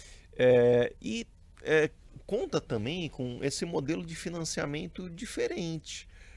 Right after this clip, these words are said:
é, onde eles financiam, né, as empresas e tal pra gerar inovação.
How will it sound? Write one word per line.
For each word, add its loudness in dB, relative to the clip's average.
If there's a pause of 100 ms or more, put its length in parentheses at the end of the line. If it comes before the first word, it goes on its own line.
(160)
é, 4
onde -4 (240)
eles -2 (120)
financiam, -4
né, 2
as -2
empresas -6
e -4
tal -2
pra -2
gerar 0
inovação. -4